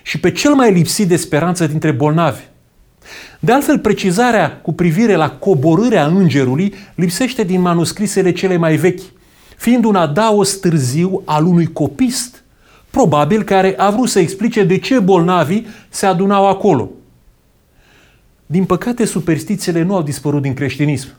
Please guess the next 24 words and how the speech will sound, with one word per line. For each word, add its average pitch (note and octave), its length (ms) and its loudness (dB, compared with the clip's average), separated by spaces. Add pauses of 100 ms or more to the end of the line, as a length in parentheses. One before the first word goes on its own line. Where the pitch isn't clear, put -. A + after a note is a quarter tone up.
(840)
Ba E3+ 140 0
chiar C4+ 200 0
s-au B3 180 0
multiplicat A3 720 -2
în F3 140 2
jurul G#3 320 0
unor F3+ 260 2
practici G3 480 -2
discutabile, F3 680 -2
cum F3+ 200 -2
ar E3 100 0
fi D#3+ 320 -4 (280)
cultul F#3 400 0
moaștelor, C#3+ 840 -2 (380)
pomeni F3 340 2
pentru F#3+ 320 2
morți, C3 580 -2 (200)
stări F#3+ 420 0
de F3+ 100 4
transă F3 480 -2
emoțională, E3+ 1000 0 (380)
asi-, D#3 420 0
asimilate D#3+ 720 2
cu D3+ 200 -4